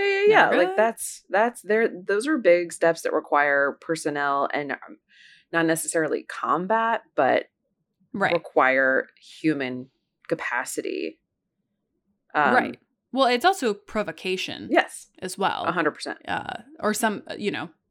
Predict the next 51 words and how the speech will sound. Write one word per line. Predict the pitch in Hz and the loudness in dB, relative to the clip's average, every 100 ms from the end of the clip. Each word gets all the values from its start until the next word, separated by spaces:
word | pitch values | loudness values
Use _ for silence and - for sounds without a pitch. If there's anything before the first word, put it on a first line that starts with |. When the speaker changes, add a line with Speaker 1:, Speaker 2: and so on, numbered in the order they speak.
| _ | _
Speaker 2:
aggressors | 202 185 185 175 - | -6 -6 -6 -10 -10
can | 190 | -10
see | - 170 | -6 -6
it | |
as | 120 - | -6 -10
provocation. | 147 - - - - - | -12 -12 -12 -12 -10 2
Like, | 453 | 4
Speaker 1:
Oh, | 165 | 4
Speaker 2:
if | |
we | 180 | 4
were | 254 | 2
to | 294 | 0
do | |
Speaker 1:
absolutely. | 294 311 302 - | 0 2 4 2
Speaker 2:
an | |
arms | 160 175 | 0 -6
embargo | 190 175 170 170 165 | -6 -4 -4 -6 -8
on | 160 | -8
Russia, | 151 147 247 269 | -8 -6 -6 -4
that | 202 | -4
would | 175 175 | -4 -6
be, | 170 151 151 - - _ _ _ | -6 -6 -10 -16 -20 _ _ _
they | 208 196 | 0 0
would | 185 | 0
take | 180 165 | -8 -6
that | 165 | -10
as | 160 | -10
an | 160 | -12
act | 151 - | -14 -14
of | 147 - | -20 -16
war | 139 127 | -16 -12
s-, | - - - | -12 -12 -16
in | - | -14
a | - | -4
Speaker 1:
Oh, | - | -4
Speaker 2:
second. | - - - | -4 -6 -2
Speaker 1:
yep. | 339 _ _ _ - | -2 _ _ _ -8
Absolutely. | 160 - 151 - 101 - _ _ _ _ _ _ _ _ _ _ _ _ _ _ _ _ - | -6 0 0 2 -2 -6 _ _ _ _ _ _ _ _ _ _ _ _ _ _ _ _ 4
Other | 190 202 180 | 6 8 6
operations | 175 170 160 156 165 156 151 - | 6 2 2 0 -2 -2 -4 -4
in | 160 | -2
recent | 151 147 - | -2 -4 -4
nato | 156 143 139 | 0 2 0
history | 156 - - 151 131 | 0 -8 -4 -2 -2
include | 156 - 156 151 147 - | -6 -4 -2 -2 -6 -6
the | 151 143 - | -4 -4 -6
counter-piracy | - 170 160 156 - 151 160 - 208 208 | -6 -4 -2 -4 0 0 0 -2 -2 -2
in | 160 | -2
the | 151 | -4
Gulf | 151 139 143 | -2 -4 -4
of | 135 | -6